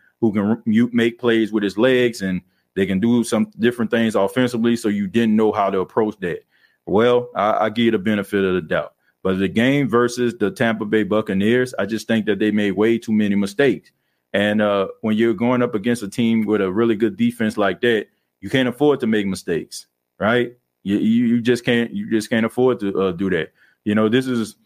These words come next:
you know, I, I like to use boxing examples. And I wanna tell you all about this, uh, you know, this boxing match that I remember. Uh, it was, um, uh, Winky Wright, right?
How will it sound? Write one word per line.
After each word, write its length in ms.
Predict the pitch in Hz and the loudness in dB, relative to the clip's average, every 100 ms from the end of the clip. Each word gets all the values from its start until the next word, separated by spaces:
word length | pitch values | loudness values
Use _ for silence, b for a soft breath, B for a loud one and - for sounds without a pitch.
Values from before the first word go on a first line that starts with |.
| _ _ | _ _
you 100 | 104 | -2
know, 160 | 104 104 | 0 2
I, 120 | 98 - | 0 0
I 100 | 104 | 0
like 280 | 123 127 123 | 2 2 0
to 80 | 113 | 0
use 260 | 117 113 | 2 0
boxing 520 | 80 95 120 117 107 | 0 0 0 0 -4
examples. 640 | 101 87 101 87 - - - _ _ _ _ _ _ - _ - | -4 -2 -2 -2 -6 -20 -20 _ _ _ _ _ _ -20 _ -2
And 120 | 117 | 2
I 60 | |
wanna 240 | 127 117 110 | 2 2 0
tell 160 | 131 | 2
you 200 | 120 113 | 2 2
all 180 | 113 110 | 2 0
about 260 | 98 104 98 | 0 -2 -2
this, 200 | 104 98 | -4 -2
uh, 300 | 95 92 87 - _ | 0 0 -4 -8 _
you 80 | 104 | -4
know, 200 | 95 95 | -2 0
this 160 | 98 | -2
boxing 380 | 107 107 107 101 | 0 0 0 -2
match 220 | 101 101 | 0 0
that 120 | 101 | 0
I 100 | 101 | 2
remember. 540 | 98 92 107 95 80 - b b b | 2 2 0 0 -4 -10 b b b
Uh, 260 | 95 98 - | 0 2 2
it 100 | 117 | 0
was, 260 | 110 104 | 2 0
um, 440 | 107 101 92 90 - _ _ _ _ _ _ - - | 0 0 0 -4 -10 _ _ _ _ _ _ -20 -4
uh, 280 | 92 90 85 - | 0 0 -2 -6
Winky 380 | 95 123 143 135 | 0 0 2 2
Wright, 340 | 120 120 87 - _ - | 4 2 -2 -10 _ -6
right? 300 | 98 101 | -2 -2